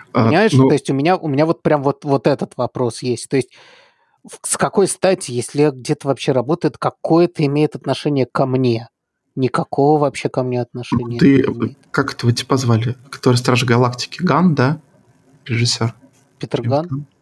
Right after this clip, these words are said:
Speaker 1: Или Джеймс?
Speaker 2: О, подожди. Да, не Питер, наверно.
Speaker 1: Неважно, его же заканцелили там за твиты пятилетней давности. И
Speaker 2: Да.
Speaker 1: он не снимал и следующих «Страж Галактики». То есть не к прошлому
Speaker 2: Мгм.
Speaker 1: работодателю
Speaker 2: О,
Speaker 1: пошли, а
Speaker 2: кстати,
Speaker 1: Диснею.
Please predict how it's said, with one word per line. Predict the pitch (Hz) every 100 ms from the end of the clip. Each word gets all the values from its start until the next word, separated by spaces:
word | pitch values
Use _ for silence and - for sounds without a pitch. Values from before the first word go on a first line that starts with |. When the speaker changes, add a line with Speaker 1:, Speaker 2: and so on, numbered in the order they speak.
| _ _ _ _ 143 -
Speaker 1:
Или | 123 110
Джеймс? | 117 127 135 _ _ -
Speaker 2:
О, | 147
подожди. | - 180 131 123 117 _ _ _ _ _ _
Да, | 160 131 120
не | 127
Питер, | - 131 123 127
наверно. | 120 117 120 - 131 - _ _ _ _ _ _ _ _ _
Speaker 1:
Неважно, | 139 156 143 123 107 -
его | 117 131
же | 151 139
заканцелили | 135 131 165 - 123 120
там | 117 120 117
за | 120
твиты | 117 135 135
пятилетней | - - 120 120 120
давности. | 135 143 120 - - _ _ _ _ _ _ - -
И | 113
Speaker 2:
Да. | 117
Speaker 1:
он | 123 117 110 101 - - _ _ _ _
не | 117 117
снимал | 113 123 120 113 113
и | 113 110 113 104
следующих | - 135 127 -
«Страж | - 110 107
Галактики». | - 117 - - -
То | -
есть | 117 -
не | 120
к |
прошлому | 123 135 123 117
Speaker 2:
Мгм. |
Speaker 1:
работодателю | 113 - 127 120 139 117
Speaker 2:
О, |
Speaker 1:
пошли, | 113 123 160
а | 139
Speaker 2:
кстати, |
Speaker 1:
Диснею. | 120 123